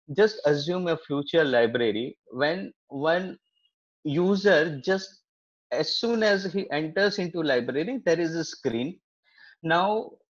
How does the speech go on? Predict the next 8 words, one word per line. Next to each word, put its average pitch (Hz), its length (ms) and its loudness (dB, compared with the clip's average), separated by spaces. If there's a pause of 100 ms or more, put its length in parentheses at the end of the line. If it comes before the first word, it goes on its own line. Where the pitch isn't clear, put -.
user 185 680 2
is 196 320 -2
being 185 520 -4 (100)
identified 160 1160 2 (640)
by 151 500 4 (1900)
his 175 240 2
biometric 170 680 6
devices 131 720 2